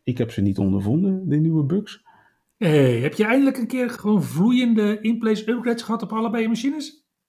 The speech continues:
Speaker 1: Smooth, gewoon vlekkeloos. Allebei de machines in één keer. Zonder gekke foutmeldingen.
Speaker 2: Ah, heerlijk.
Speaker 1: Er waren wel een paar leuke, eh, nieuwigheidjes in Windows elf. Zo werd de Teams client in Windows elf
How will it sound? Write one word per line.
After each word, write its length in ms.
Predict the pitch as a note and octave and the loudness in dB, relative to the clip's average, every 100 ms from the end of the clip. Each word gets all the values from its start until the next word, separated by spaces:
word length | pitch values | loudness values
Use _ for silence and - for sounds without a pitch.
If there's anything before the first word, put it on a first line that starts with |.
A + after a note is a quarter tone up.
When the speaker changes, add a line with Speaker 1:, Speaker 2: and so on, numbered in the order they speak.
| _ _ _ _ _ _ | _ _ _ _ _ _
Speaker 1:
Smooth, 920 | - - - A#2+ C3+ C3+ - - - | -14 -10 0 2 4 4 2 -4 -8
gewoon 420 | - G#2 D3 B2+ | -4 -2 0 -2
vlekkeloos. 760 | - - - - - - - - | -6 -6 -6 -4 -4 -4 -8 -4
Allebei 360 | D#3+ D#3 D#3 | -2 0 0
de 80 | C#3+ | 0
machines 520 | C3+ - D3 C#3 - | -2 -2 0 -2 -4
in 220 | - A#2+ | -2 0
één 140 | B2+ D3 | 0 0
keer. 500 | - - - - - _ _ _ | -2 -4 -6 -14 -20 _ _ _
Zonder 380 | A2 B2+ D3 A#2+ | -2 0 2 0
gekke 240 | - A2+ | -4 -8
foutmeldingen. 720 | - - - G2+ F2+ F#2 A2+ - _ _ _ | -4 -4 -4 -6 -6 -8 -10 -16 _ _ _
Speaker 2:
Ah, 360 | - C3 C3 G2+ | -12 -6 -6 -8
heerlijk. 500 | G2+ C3 A#2+ - - | -6 -4 -4 -8 0
Speaker 1:
Er 120 | F3+ | 4
waren 220 | G#3+ G3 F#3 | 6 6 6
wel 140 | G3 | 4
een 60 | E3 | 6
paar 180 | C#3+ | 4
leuke, 280 | B2 B2 A#2 | 6 4 0
eh, 400 | - - F2+ F2+ | -2 -2 -2 2
nieuwigheidjes 640 | F2+ C3 D#3 D#3 D#3 D3 | 4 4 2 0 -2 -2
in 180 | - C#3+ | 0 2
Windows 320 | C#3 D3+ B2 | 4 2 2
elf. 320 | - C#3+ D#3+ - | 0 0 -2 -4
Zo 220 | - B2+ | 0 2
werd 380 | A2+ A2 - A2 | 2 0 0 0
de 160 | A2+ | 2
Teams 320 | F#3+ G3 G3 | 4 4 4
client 420 | G3+ G3+ G3 F#3+ - | 0 0 2 2 2
in 200 | F#3+ F#3 | 2 4
Windows 340 | F#3+ F3 E3 | 4 2 0
elf 460 | - F3+ F3+ - | 0 0 -2 -4